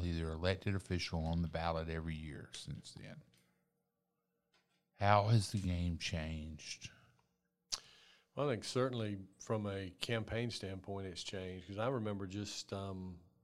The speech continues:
Speaker 2: really six years ago, 'cause I ran, you know, my council seat came open in, uh, sixteen, I think.
Speaker 1: Yeah.
Speaker 2: And, uh, uh, actually ran, uh, against Teddy Reese.
Speaker 1: Who won last night.
Speaker 2: He did win.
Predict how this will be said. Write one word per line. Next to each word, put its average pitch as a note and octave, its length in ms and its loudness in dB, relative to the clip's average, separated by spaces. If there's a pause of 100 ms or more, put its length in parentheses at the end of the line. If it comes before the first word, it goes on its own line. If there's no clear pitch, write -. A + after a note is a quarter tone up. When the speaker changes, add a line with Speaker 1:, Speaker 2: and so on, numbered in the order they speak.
(500)
Speaker 2:
really G#2+ 420 0 (460)
six - 400 -2
years A#2 240 0
ago, - 360 -14
'cause G2 200 -8
I G2+ 60 -2
ran, A2 540 2 (140)
you G2+ 80 -6
know, F#2 200 -4 (840)
my G2 140 -2
council A2+ 460 -2
seat G2+ 280 -6
came F#2+ 280 -8
open F#2 500 -6
in, F2+ 400 -6
uh, F2 480 -6
sixteen, G#2+ 680 -6
I G2+ 80 -4
think. A2 300 -4
Speaker 1:
Yeah. - 1000 -6
Speaker 2:
And, F#2+ 200 -4
uh, F#2 340 -4 (300)
uh, F2 260 -10 (540)
actually G#2+ 320 -4
ran, A2 500 0
uh, G2+ 400 -4
against G#2 340 -4
Teddy A2 220 2
Reese. A2 420 -6 (200)
Speaker 1:
Who G2 100 8
won A#2 260 12
last F2 260 2
night. E2 200 -4 (200)
Speaker 2:
He G2+ 120 -6
did A#2 240 -2
win. F#2 220 -6